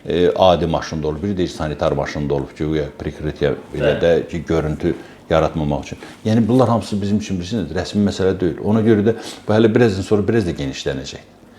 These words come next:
Speaker 2: Rəsmi
Speaker 1: Hə.
Speaker 2: məlumat olmadığı
Speaker 1: Çünki,
Speaker 2: müddətcə şayələr
Speaker 1: hə, o,
Speaker 2: artacaq.
Speaker 1: o şayələr artacaq və o satqınçılıq məsələsində də biraz, e, belə deyək ki, əsaslar verilibdir.
Speaker 2: Bəli.
Speaker 1: Təkcə bu məsələdə yox, bundan qabaqki məsələlərdə də, bu, bu istəyir aprel döyüşlərində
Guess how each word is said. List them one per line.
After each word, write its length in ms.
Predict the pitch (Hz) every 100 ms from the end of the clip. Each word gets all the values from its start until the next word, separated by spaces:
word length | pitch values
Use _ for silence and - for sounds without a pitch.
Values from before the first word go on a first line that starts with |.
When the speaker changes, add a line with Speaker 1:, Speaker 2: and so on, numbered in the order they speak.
| -
Speaker 2:
Rəsmi 240 | 143 143 180
Speaker 1:
Hə. 80 | -
Speaker 2:
məlumat 340 | 143 147 147
olmadığı 300 | 156 143 135
Speaker 1:
Çünki, 240 | 151 139 143
Speaker 2:
müddətcə 280 | - - -
şayələr 440 | - - - -
Speaker 1:
hə, 60 | -
o, 60 | 151
Speaker 2:
artacaq. 200 | 165 - 131
Speaker 1:
o 100 | 127
şayələr 440 | - 139 139 151 147
artacaq 360 | 135 135 156 139
və 20 |
o 80 | 120
satqınçılıq 600 | - 117 - 120 147 139 131
məsələsində 500 | - 113 110 120 113
də 80 | 110
biraz, 240 | 117 110 - -
e, 220 | 98 98
belə 220 | 95 98
deyək 220 | 85 85 -
ki, 140 | 107 - - - - - -
əsaslar 480 | 110 107 - 131 92
verilibdir. 600 | 80 69 71 - 73 90 - -
Speaker 2:
Bəli. 160 | - - 117
Speaker 1:
Təkcə 180 | 107 120
bu 80 | 110
məsələdə 340 | 107 101 98
yox, 140 | 98 104 101
bundan 240 | 104 101
qabaqki 380 | 98 87 80 95
məsələlərdə 560 | 87 - 80 76 76 78
də, 80 | 76
bu, 100 | 107 110 107
bu 100 | 104 -
istəyir 300 | - 104 95
aprel 260 | 85 95 92
döyüşlərində 560 | 90 82 - 78 76